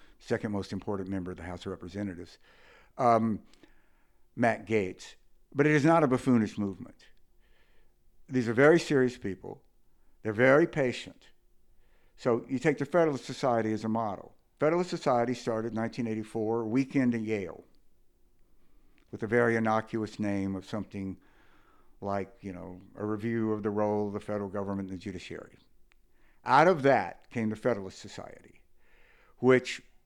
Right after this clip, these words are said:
in this book, I traced the success of it, um,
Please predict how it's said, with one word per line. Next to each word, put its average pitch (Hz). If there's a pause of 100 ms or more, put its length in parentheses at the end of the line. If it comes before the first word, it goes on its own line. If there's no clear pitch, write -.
(600)
in 110
this 104
book, 185
I 113
traced -
the 113
success -
of -
it, - (680)
um, 104